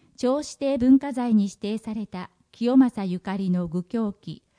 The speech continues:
当家立身の巻、三階万霊地蔵尊、魚介類供養塔の三軒の文化財は、播磨町内に現存し、清正の当時の思いを今に伝えています。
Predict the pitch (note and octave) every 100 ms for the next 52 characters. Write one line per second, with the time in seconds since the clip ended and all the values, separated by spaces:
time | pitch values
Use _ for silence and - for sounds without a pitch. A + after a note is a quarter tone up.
0 | _ _ - D#4 C#4+ G#3+ G#3 B3 - G3+
1 | F#3 E3+ D#3+ D#3+ - - _ _ _ _
2 | _ _ _ _ _ G#3 B3+ C#4 B3+ B3
3 | G#3 A#3 C4 B3 A#3 G3+ G#3 A#3 A3+ G3+
4 | D#3+ D3+ - _ _ _ _ - G3+ G3+
5 | C#4+ C#4+ A#3 G#3+ - G#3 A#3+ A#3+ A3 G#3+
6 | G3 F#3 - _ - B3+ D#4+ C#4 A3+ G3+
7 | F#3+ G3+ A3 G#3 G3 E3 E3 - _ _
8 | _ - G#3 C#4 D4 D#4+ D#4 C4 A#3+ G#3
9 | F#3+ G3 A#3 G#3+ A3 G#3+ F#3+ - _ _
10 | _ _ A3+ A#3+ A#3 - F#3+ F3 F3 -
11 | B3 C#4+ A3+ G#3 F#3+ G3 A3 F#3 F3+ G3
12 | B3 D4 A#3 - G#3 A3 A3 G3 F3+ E3+
13 | F#3 _